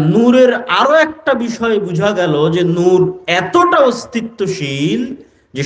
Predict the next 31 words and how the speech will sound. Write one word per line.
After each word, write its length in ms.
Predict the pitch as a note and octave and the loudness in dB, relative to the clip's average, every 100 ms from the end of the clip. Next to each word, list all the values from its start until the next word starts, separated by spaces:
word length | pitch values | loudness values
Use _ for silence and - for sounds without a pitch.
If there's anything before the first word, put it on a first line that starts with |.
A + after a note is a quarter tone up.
| - | -2
সমগ্র 420 | F3 G#3 G#3 G3 G3 F#3 | 0 0 0 0 0 2
পৃথিবী, 400 | E3+ E3 G3 A3 F#3 | -2 -4 -4 0 0
আসমান, 380 | D#3 - D#3+ E3 D3+ | -2 -4 -2 0 0
জমিন 280 | D3+ G3+ A3+ F3+ | -2 -2 -2 -2
এবং 120 | D#3+ D#3 | -2 -4
সৃষ্টি 360 | A3 A#3 - F3+ D#3+ | -4 -6 -4 -4 0
জীব 180 | A3+ C4 G#3 | 0 0 0
এবং 120 | E3+ E3 | 0 0
আল্লাহ 220 | E3+ G#3 - | 0 0 -2
সুবহানাহু 420 | E3 D#3 E3+ F3+ E3 | -8 -6 -4 -4 -4
ওয়া 80 | D#3+ | -4
তাআলার 260 | D3+ D3 C#3 | -4 -4 -6
মাঝে 200 | C3+ G3 C4 - - - _ - | -4 0 0 -2 -18 -20 _ 0
পর্দা 360 | A3 A#3 C4+ A#3+ G3+ | 2 2 0 0 -2
হিসেবে 300 | E3+ G3 F3 | -6 -4 -4
আছে। 120 | C#3+ - - - - - - _ _ _ D#3+ | -4 -8 -18 -20 -20 -20 -20 _ _ _ 2
এবং 120 | A3+ A#3+ - | 4 2 2
কোরআনের 420 | A3 C#4 C#4+ C#4 F#3+ G#3 | 4 4 4 2 2 2
বহু 280 | C#4 G#3+ E4+ F#4 D#4+ | 2 4 4 4 2
আয়াতে 260 | D4 C#4 C4+ | 0 -2 -4
আল্লাহ 200 | A#3+ A#3 - | -2 -4 -6
সুবহানাহু 420 | G#3+ - G#3 F#3 | -14 -8 -6 -6
ওয়া 100 | F3 D#3+ | -4 -2
তাআলা, 260 | C3+ G#2+ E2+ - - _ _ _ C3 | -2 -2 -8 -14 -20 _ _ _ -2
যেগুলো 220 | E3 F#3 D#3 | 2 2 2
বিস্তারিত 420 | D#3+ - G3+ G3 F3 | 0 0 0 2 2
আজকে 280 | E3 - D#3+ D3 - - _ D3 E3+ | 0 0 0 0 -2 -14 _ -2 2
আয়াত 220 | F3 E3 - | 2 0 -2
ধরে 160 | C3 A3+ A#3 | 0 2 2
ধরে 120 | A3 G3 | 0 0
আপনাদের 300 | F3+ F3+ E3+ | -2 -6 -6